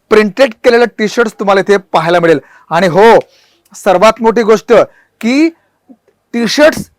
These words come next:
ही अशी एक प्रॉडक्ट आहे मित्रांनो, जी यंग जनरेशन असो, लहान पोरं असो किंवा मिडल रेंज असो किंवा जे ज्यांची वय जास्त झालेली, सर्वांना कम्फर्टेबल अशा प्रकारच्या टी-शर्टचं कलेक्शन्स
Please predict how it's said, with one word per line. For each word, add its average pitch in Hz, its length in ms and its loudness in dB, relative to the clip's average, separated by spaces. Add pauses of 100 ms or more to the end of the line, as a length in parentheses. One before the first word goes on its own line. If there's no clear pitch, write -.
ही 262 140 0 (160)
अशी 269 300 -2
एक 311 60 0
प्रॉडक्ट 247 400 0
आहे 226 40 2
मित्रांनो, 190 460 -2 (360)
जी 208 100 -6 (200)
यंग 196 220 0
जनरेशन 214 300 0
असो, 202 340 0 (240)
लहान 180 380 -4
पोरं 202 260 0
असो 196 220 -2
किंवा - 420 -6
मिडल 180 360 0
रेंज 196 160 0
असो 190 180 -2
किंवा 226 280 0 (540)
जे 233 180 4
ज्यांची 208 380 -4
वय 214 240 2
जास्त 220 260 0
झालेली, 190 300 2 (520)
सर्वांना 233 440 0 (220)
कम्फर्टेबल 247 720 0
अशा 226 220 -2
प्रकारच्या 226 460 -2
टी-शर्टचं 277 680 -4
कलेक्शन्स 254 520 -2